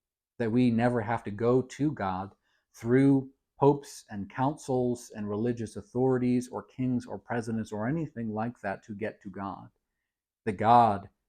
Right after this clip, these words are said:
in Christ is the only king, prophet, and priest of his church. And that anyone else who claims to be the head of Christ,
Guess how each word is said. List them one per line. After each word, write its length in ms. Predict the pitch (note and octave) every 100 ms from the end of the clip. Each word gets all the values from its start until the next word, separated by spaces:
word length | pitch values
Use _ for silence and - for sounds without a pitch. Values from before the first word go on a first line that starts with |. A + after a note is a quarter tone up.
| _ _ -
in 220 | C3+ C3+
Christ 680 | - B2+ G#2+ F#2 F2+ - _ _
is 100 | G2
the 140 | F2+ G2
only 540 | A#2+ C3+ C#3 G#2 F2+ - _
king, 340 | C3+ A#2+ F#2+ G2+ _
prophet, 420 | - A#2 A2+ G#2 F#2+
and 200 | F#2 -
priest 400 | A#2+ G2 - G2+
of 100 | -
his 160 | -
church. 500 | _ - - - - _ _ _ _ _ _ _ _ _
And 100 | A#2
that 80 | A2
anyone 340 | G#2+ C3+ C3+ C3
else 240 | B2+ B2
who 80 | A#2
claims 520 | - B2 B2+ C3+ B2
to 100 | G2+
be 140 | G2+
the 80 | G2
head 180 | F#2+ G2
of 140 | F#2+
Christ, 320 | - G2+ F#2